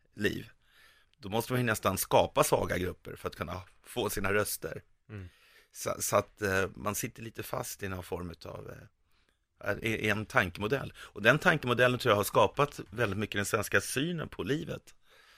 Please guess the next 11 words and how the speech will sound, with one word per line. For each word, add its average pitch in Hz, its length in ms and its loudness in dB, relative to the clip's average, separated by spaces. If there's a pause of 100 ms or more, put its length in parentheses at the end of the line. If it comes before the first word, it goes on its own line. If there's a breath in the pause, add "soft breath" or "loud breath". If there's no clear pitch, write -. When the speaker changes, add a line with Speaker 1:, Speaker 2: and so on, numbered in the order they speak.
(320 soft breath)
Speaker 1:
Eh, 87 440 -4 (320)
synen 131 400 2
på 131 100 0
rätt 113 220 4
och 120 80 0
fel, - 480 2
eh, - 200 -8 (640)
orättvisor, 104 640 2
rättvisor. 101 680 -2 (540 loud breath)
Eh, - 460 -6 (1080)
man, 101 260 4